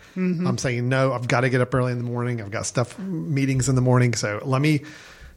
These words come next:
Speaker 2: table this, and I'll watch the last thirty minutes." But all morning, I've been excited about wanting to watch the last thirty minutes of this movie.
Speaker 1: <laughs> That's excellent.
Speaker 2: Um, it was great. Yes, very violent, very upsetting. But I think the chemistry between the two leads,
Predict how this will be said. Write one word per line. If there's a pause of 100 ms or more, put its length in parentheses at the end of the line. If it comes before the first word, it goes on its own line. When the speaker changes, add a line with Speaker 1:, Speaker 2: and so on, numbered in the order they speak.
Speaker 2:
table
this,
and
I'll
watch
the
last
thirty
minutes."
But
all
morning,
I've
been
excited
about
wanting
to
watch
the
last
thirty
minutes
of
this
movie.
Speaker 1:
<laughs>
That's
excellent.
Speaker 2:
Um, (340)
it
was
great. (220)
Yes, (140)
very
violent, (520)
very
upsetting. (720)
But (180)
I
think (560)
the
chemistry
between
the
two
leads,